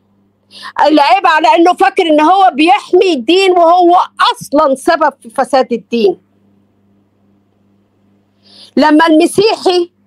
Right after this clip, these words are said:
اللي يدخل الإسلام يدخله بعز الإسلام ويرفض من ليه مساعدة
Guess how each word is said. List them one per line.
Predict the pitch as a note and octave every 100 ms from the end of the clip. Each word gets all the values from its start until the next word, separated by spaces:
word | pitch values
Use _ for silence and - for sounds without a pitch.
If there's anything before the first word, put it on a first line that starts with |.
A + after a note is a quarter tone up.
| _ -
اللي | C#4+ C#4+
يدخل | D#4+ G#4 -
الإسلام | F#4+ D4+ C4+ - D4+ F#4 F#4+ B3+ E3 _ _ _ _ _ _ -
يدخله | C4+ - F#4 G4+ F#4+
بعز | D4+ D#4 G#4 A#3
الإسلام | E4 D4 D4+ - D#4 F4 D#4+ F#3+ - _ _ _ -
ويرفض | B3+ D#4+ G#4+ A4 - B3+ F#3+
من | G#3
ليه | A3+ C4 A3
مساعدة | F#3+ G#3+ G#3 -